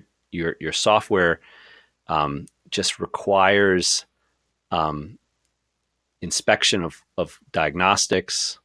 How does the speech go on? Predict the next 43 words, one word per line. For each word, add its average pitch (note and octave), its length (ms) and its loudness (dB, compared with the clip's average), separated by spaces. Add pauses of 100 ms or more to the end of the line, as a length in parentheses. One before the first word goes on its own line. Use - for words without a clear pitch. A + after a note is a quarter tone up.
(500)
and F2 120 -10
things G2+ 220 -2
like E2+ 160 0
that. F#2 340 2 (200)
So F#2 180 0
it, - 280 -2
it, - 220 0 (200)
um, D2 400 -4 (1700)
it F#2+ 120 0
limits A2+ 480 4
its, - 320 -2 (260)
uh, F#2+ 80 -8 (140)
its, - 260 -6 (100)
its - 260 -6 (240)
applicability F#2 800 0 (340)
to, - 140 -4 (160)
to, - 180 -10
so, E2 360 -4
you - 460 -10
know, F3 200 -8
who C3+ 100 2
can G#2+ 180 0
run E2+ 220 2
this? - 240 -4
You, F#2 220 -4
you, F#2+ 320 -2
there F#2 160 0
are F2 40 2
certain A#2+ 300 2
things A2 260 2
that - 120 -4
you F2 80 -4
need E2+ 160 -4
to - 80 -12
check. - 340 0
There's - 160 -4
certain - 220 -4
things, E2 420 -6
you - 80 -12
know, D2+ 120 -8 (440)
you E2+ 60 -4
have D#2+ 120 -6
to D#2+ 160 -4